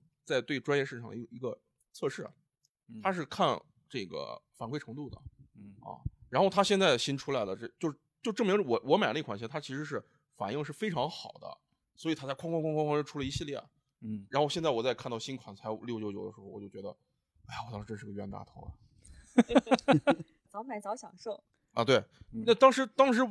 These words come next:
Speaker 1: 当时唯一的感受就是，嗯，我就想需要那双鞋。
Speaker 2: 啊，对，对，对。
Speaker 1: 啊，然后我那，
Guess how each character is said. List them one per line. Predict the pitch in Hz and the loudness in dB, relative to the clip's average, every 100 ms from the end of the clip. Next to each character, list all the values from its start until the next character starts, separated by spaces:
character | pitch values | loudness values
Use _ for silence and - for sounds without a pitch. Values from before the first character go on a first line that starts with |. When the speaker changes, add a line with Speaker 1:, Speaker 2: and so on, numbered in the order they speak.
| - | 6
Speaker 1:
当 | 254 | 6
时 | 233 | 6
唯 | 160 | 4
一 | 185 | 4
的 | 196 | 4
感 | 135 95 | 2 0
受 | 113 | 0
就 | 120 113 | -4 -6
是， | 107 - _ _ _ _ _ _ | -8 -12 _ _ _ _ _ _
嗯， | - 107 - _ 117 | -20 -20 -20 _ -4
我 | 117 | 0
就 | 170 | 0
想 | 196 120 107 | 0 -2 -8
需 | - 226 | -6 0
要 | 247 | 2
那 | 113 | 0
双 | - - | -10 -18
鞋。 | _ _ _ | _ _ _
Speaker 2:
啊， | - - | -20 -2
对， | 349 294 | 4 4
对， | - 175 | 2 -8
对。 | 160 | -6
Speaker 1:
啊， | 131 101 - _ _ | -4 -4 -6 _ _
然 | 135 | 2
后 | 185 | 4
我 | 151 | 4
那， | 190 | 2